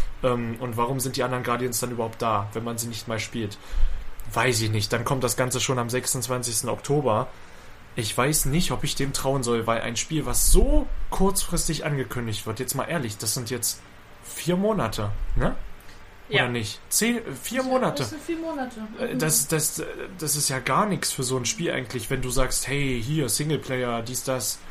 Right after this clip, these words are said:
Speaker 1: tolle Geschichte“, dann scheint das echt nicht groß zu sein. Also, das wird mich total
Speaker 2: Ja, vor allem,
Speaker 1: überraschen.
Speaker 2: dass man auch gar nichts vorher mitbekommen hat.
Speaker 1: Nee,
Speaker 2: weil
Speaker 1: null.
Speaker 2: bei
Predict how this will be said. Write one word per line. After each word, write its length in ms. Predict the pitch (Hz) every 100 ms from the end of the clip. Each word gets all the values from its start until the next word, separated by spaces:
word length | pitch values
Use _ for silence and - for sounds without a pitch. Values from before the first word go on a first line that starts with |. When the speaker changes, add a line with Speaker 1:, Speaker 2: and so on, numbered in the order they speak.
| - -
Speaker 1:
tolle 240 | 143 135
Geschichte“, 640 | 135 135 151 - 131 117 104 - - - - -
dann 160 | 113 107
scheint 240 | 120 123
das 100 | 120
echt 200 | 117 -
nicht 140 | 120 -
groß 260 | 123 117
zu 80 | -
sein. 400 | 113 107 101 104 101
Also, 380 | 117 117 113 110
das 160 | 117 110
wird 120 | 127
mich 100 | 123
total 260 | - 120 127
Speaker 2:
Ja, 60 | 127
vor 80 | 220
allem, 120 | 202
Speaker 1:
überraschen. 100 | 202
Speaker 2:
dass 80 | 202
man 120 | 208
auch 160 | 185 185
gar 200 | 185 185
nichts 200 | 202 -
vorher 220 | 190 185
mitbekommen 560 | 185 - 202 196 185 170
hat. 160 | 170 - -
Speaker 1:
Nee, 160 | 113
Speaker 2:
weil 300 | 101 - 180
Speaker 1:
null. 220 | - 120 101
Speaker 2:
bei 300 | 180 180